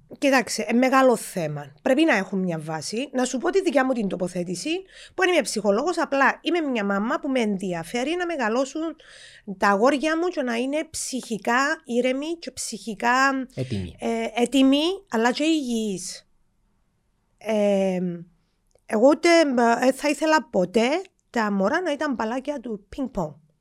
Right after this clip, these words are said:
Speaker 1: Δηλαδή, είναι η Τετάρτη της μάμας, η Τετάρτη του παπά, εν το Σαββατοκυριακό της μάμας, εν το Σαββατοκυριακό του παπά. Εγώ έχω δώσει την, το flexibility,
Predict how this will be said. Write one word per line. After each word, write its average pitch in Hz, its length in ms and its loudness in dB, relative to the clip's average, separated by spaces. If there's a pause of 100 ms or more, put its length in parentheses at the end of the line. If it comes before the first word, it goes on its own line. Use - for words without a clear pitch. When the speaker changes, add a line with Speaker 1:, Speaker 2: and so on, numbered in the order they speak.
(240)
Speaker 1:
Δηλαδή, 233 520 2 (380)
είναι 226 120 -2
η 247 40 0
Τετάρτη 214 380 -2
της 202 140 -2
μάμας, 247 300 -2
η 254 40 -2
Τετάρτη 208 320 0
του 196 100 -10
παπά, 262 480 0
εν 233 60 -10
το 233 80 -8
Σαββατοκυριακό 226 540 -4
της 202 140 -6
μάμας, 277 400 -8 (140)
εν 226 60 -10
το 240 40 -6
Σαββατοκυριακό 226 600 -6
του 196 80 -10
παπά. 160 340 -10 (540)
Εγώ 220 220 4
έχω 302 200 6
δώσει 339 280 2
την, 277 300 0 (500)
το 233 180 -4
flexibility, 233 800 -4